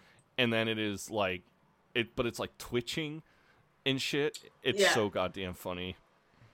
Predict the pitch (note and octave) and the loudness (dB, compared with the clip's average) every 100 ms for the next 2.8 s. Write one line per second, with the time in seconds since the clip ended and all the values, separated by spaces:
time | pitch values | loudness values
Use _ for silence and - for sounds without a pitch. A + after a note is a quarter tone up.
0 | _ - _ - G3+ G3 G3 F#3+ E3+ - | _ -20 _ 4 6 6 6 4 0 -12
1 | - - - - A3 G3+ F#3 F#3 F#3+ F#3 | -20 -20 -20 -4 2 4 2 0 -2 -2
2 | - F#3+ F3+ - - F3+ F3 | -4 -4 -2 -2 -4 -2 -4